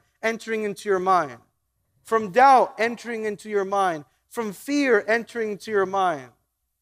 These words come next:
So we take the helmet of salvation as God's gift to you and as an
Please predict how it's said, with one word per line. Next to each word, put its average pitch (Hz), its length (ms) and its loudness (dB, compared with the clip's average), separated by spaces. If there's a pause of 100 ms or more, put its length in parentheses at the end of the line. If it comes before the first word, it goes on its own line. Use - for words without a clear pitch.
(160)
So - 160 -8
we 220 140 -2
take 285 540 0
the 233 160 4
helmet 240 520 2
of 226 240 2
salvation 208 720 2 (240)
as 175 220 0
God's 233 540 4 (120)
gift 277 340 -4
to 226 100 -6
you 175 400 0 (220)
and 214 120 0
as 196 180 0
an 202 120 -4